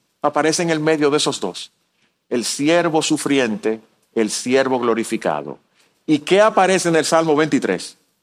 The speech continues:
"Jehová es mi pastor, el Señor es mi pastor". Y Jesús dijo en su ministerio, "Yo soy el buen pastor". Así es que este salmo también habla del Señor Jesucristo. Tiene una estructura curiosa porque empieza como termina.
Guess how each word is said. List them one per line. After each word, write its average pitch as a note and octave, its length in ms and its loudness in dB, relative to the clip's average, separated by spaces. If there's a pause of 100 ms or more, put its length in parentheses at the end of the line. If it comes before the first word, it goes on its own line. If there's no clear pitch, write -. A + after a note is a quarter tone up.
(760)
"Jehová A2+ 540 0 (440)
es A#2 260 0
mi G#2+ 140 -4
pastor, F#2 580 -6 (440)
el G#2+ 180 -2
Señor B2+ 560 0
es A2+ 160 -2
mi A#2 80 0
pastor". G#2 500 -2 (360)
Y B2+ 100 0
Jesús A#2+ 480 0
dijo C#3 260 4
en A2+ 60 0
su A#2 140 -2
ministerio, G#2 680 -2 (560)
"Yo G2+ 420 -2
soy G2+ 340 0
el F2 80 -2
buen F#2 180 -2
pastor". F2 400 -8 (360)
Así G#2+ 200 -2
es C#3 120 2
que D3+ 80 2
este D#3 180 2
salmo C#3+ 320 2
también D3 640 2 (200)
habla B2 420 2
del A#2+ 160 0
Señor B2 340 0
Jesucristo. D#3 680 -2 (440)
Tiene G#3 180 2
una G#3 120 4
estructura F#3 420 2
curiosa F#3 480 2
porque A#3 240 2
empieza F3+ 500 2
como D#3+ 220 0
termina. C#3 520 0